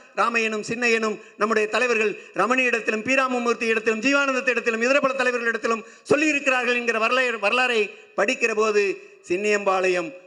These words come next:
தியாகிகளை கொண்ட இந்த ஊர் மக்களுக்கும், அவர்களுடைய குடும்பத்தை சார்ந்த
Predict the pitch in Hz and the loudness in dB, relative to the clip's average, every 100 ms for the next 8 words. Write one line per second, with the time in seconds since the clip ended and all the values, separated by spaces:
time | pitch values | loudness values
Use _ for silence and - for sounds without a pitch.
0 | - 143 175 208 196 196 202 196 - 202 | -8 -2 0 0 0 0 0 0 0 -2
1 | 233 226 214 196 185 180 185 240 214 180 | -2 -2 0 -2 0 0 0 0 0 -2
2 | 175 202 185 185 160 143 - _ _ 151 | 0 0 0 -2 -4 -8 -18 _ _ -2
3 | 196 202 190 185 214 254 262 247 202 190 | 0 2 0 0 0 0 0 0 -2 -2
4 | 220 226 208 170 - | 0 0 0 -2 -6